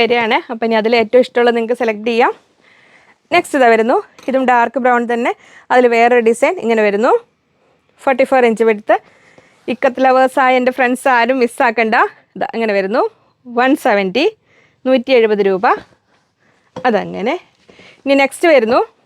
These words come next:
വൈറ്റ്. ഇങ്ങനെ വരുന്നു. ഫോർട്ടി ഫോർ ഇഞ്ച് വിഡ്ത്, വൺ സെവൻറ്റി. നമ്മൾ വൈറ്റിൽ ഇങ്ങനെ വരുന്നു. ഇങ്ങനെ. ദാ ഇങ്ങനെ.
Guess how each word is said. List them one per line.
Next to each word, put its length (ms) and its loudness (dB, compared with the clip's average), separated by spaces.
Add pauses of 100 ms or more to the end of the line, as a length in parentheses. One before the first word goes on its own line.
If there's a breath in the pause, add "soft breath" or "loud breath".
(320)
വൈറ്റ്. 300 -2 (1400)
ഇങ്ങനെ 220 2
വരുന്നു. 220 0 (100)
ഫോർട്ടി 240 0
ഫോർ 180 0
ഇഞ്ച് 200 0
വിഡ്ത്, 220 0 (100)
വൺ 100 2 (120)
സെവൻറ്റി. 380 -2 (600)
നമ്മൾ 160 -2 (120)
വൈറ്റിൽ 380 -2 (300)
ഇങ്ങനെ 220 -2
വരുന്നു. 240 -2 (3500 loud breath)
ഇങ്ങനെ. 220 -6 (1120)
ദാ 60 -14 (220)
ഇങ്ങനെ. 220 -4